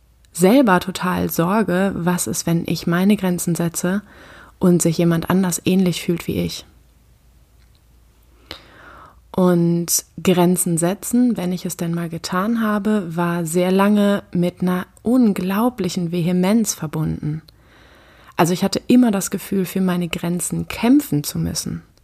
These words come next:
und mich lautstark, vielleicht sogar manchmal aggressiv für sie einsetzen zu müssen und ansonsten nicht gehört zu werden. Das ist das, was da drunter lag.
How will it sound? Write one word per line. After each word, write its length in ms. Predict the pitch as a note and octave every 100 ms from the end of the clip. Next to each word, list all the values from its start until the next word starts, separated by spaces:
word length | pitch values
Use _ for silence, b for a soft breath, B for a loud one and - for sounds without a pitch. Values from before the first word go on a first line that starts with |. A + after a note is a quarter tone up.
| B B B B B
und 260 | F3 E3+ F3
mich 400 | E3+ E3+ - -
lautstark, 1200 | E3 D#3+ F3+ G#3+ A3 G3+ - F#3+ F#3 G#3 F#3 E3+
vielleicht 320 | - E3+ E3+
sogar 180 | G3+ F3+
manchmal 420 | E3+ E3+ - F3 -
aggressiv 800 | G3+ F#3+ F#3 - - A#3 G#3 - -
für 160 | G3
sie 180 | F3 -
einsetzen 640 | A3 A3 G3+ F#3+ - F3+
zu 280 | - G#3 G3+ -
müssen 580 | F#3+ F#3+ E3 - F2+ E3 B B B B
und 160 | G3 -
ansonsten 540 | F3 G3 F3+ G3 F#3+
nicht 320 | G#3 F3 -
gehört 360 | F#3+ F3+ G3 F#3+
zu 200 | - -
werden. 420 | - - F3+ F#3 - _ _ _ _ _ _ _ - _ - -
Das 220 | G#3 G#3
ist 160 | G3+ -
das, 220 | G#3+ -
was 120 | F#3
da 120 | - F#3
drunter 420 | F#3 F#3+ F#3 G3
lag. 380 | F#3+ F#3+ -